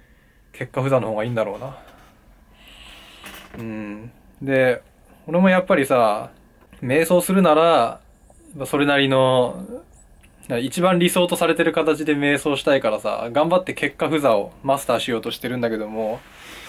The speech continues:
いかんせんね、なかなかうまくいかないんだよ、こう。痛い、これ、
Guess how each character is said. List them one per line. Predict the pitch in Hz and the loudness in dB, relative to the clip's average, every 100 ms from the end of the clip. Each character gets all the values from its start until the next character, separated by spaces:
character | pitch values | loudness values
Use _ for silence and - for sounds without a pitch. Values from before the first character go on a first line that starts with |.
| - - | -16 -12
い | 131 | -4
か | 262 | -2
ん | 214 | 0
せ | 151 | 0
ん | 120 | 0
ね、 | 117 | 0
な | 117 143 | 0 2
か | 185 | 2
な | 175 | 2
か | 180 | 2
う | |
ま | 160 | 0
く | 135 | 0
い | 110 | 0
か | 113 | 0
な | 110 | -2
い | |
ん | 104 | -4
だ | 110 | -8
よ、 | 120 | -10
こ | - - | -14 -18
う。 | 107 - - - - - - - - | -20 -18 -12 -8 -6 -6 -8 -12 -14
痛 | 160 - 147 | -10 -8 -2
い、 | |
こ | |
れ、 | 147 | -2